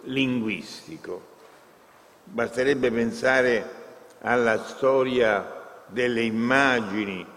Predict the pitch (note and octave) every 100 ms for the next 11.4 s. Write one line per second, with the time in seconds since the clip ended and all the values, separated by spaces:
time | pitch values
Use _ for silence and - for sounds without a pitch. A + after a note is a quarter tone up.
0 | - - A2 B2+ B2 B2+ D3 C3+ A2 G#2+
1 | F#2+ E2+ - - - - - - B2+ B2+
2 | A#2+ A#2+ C3+ B2+ - B2+ A#2 A2+ - -
3 | C#3+ C3+ B2+ A#2 - - - - - A2
4 | B2+ B2+ B2 A#2 A#2+ - B2 A#2+ A#2 D3+
5 | C#3+ B2 A#2+ A2+ A2+ A#2 A#2+ C#3+ C3 A2
6 | G2+ - G#2+ F#2+ - - - - - A2+
7 | C3 A#2 B2 A#2+ C#3+ C#3 B2+ G2+ F#2 F2+
8 | D#2+ - - - - - - - - D#3
9 | B2+ A#2+ A#2 A#2+ A#2+ A#2+ A#2 - D3 A2+
10 | G2 - - - C3 A#2+ A#2 A#2 A2+ B2+
11 | A#2+ A#2 A2 -